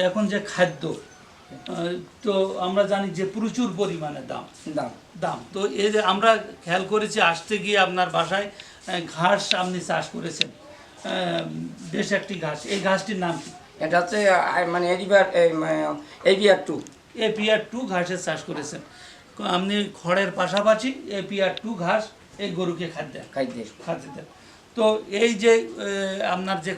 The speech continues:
Speaker 1: খড়গুলো আপনারা দেখ-, দেখলাম এবং ঘাসগুলো আমরা দেখলাম, এই খড় তো আপনার নিজের জমির খড় নাকি?
Speaker 2: নিজেরই, মা, সব কুলায় না। আমার এই এক লাখ বিচলি লাগে, তাতে পঞ্চাশ হাজার আমার নিজে সংগ্রহ, খামারের থেকে হয়,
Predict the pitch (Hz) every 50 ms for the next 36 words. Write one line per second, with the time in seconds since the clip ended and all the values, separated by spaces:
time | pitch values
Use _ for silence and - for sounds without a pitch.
0 | - - 175 190 190 180 180 202 202 202 196 185 180 185 180 180 180 175 175 170
1 | 180 165 - 196 185 165 170 190 185 165 196 185 170 165 160 - - - - -
2 | 190 185 180 165 151 147 165 170 - - 175 180 175 175 170 160 160 165 165 165
3 | 170 185 185 170 175 - - - - - - - - - - - - 202 208 208
4 | - - - 170 185 196 190 - 202 196 208 208 196 180 175 185 180 175 214 214
5 | 214 214 202 208 208 185 180 170 160 190 190 185 185 - - - - 156 156 160
6 | 160 170 185 196 196 196 202 202 - 233 220 214 214 208 208 208 202 196 190 190
7 | 185 180 180 175 170 - 196 208 - - 202 202 - 190 185 175 165 165 185 185
8 | 180 175 175 180 180 180 180 170 175 180 170 156 165 170 170 170 - - - -
9 | 160 156 165 156 165 165 165 170 160 165 165 160 196 - - - - 214 - 180
10 | 175 170 - 185 170 170 175 175 185 180 180 180 - - - - - - - -
11 | 160 165 160 165 156 156 156 160 160 147 - - 151 160 160 170 - - - -
12 | - 143 - - - 269 277 - - 208 - 196 226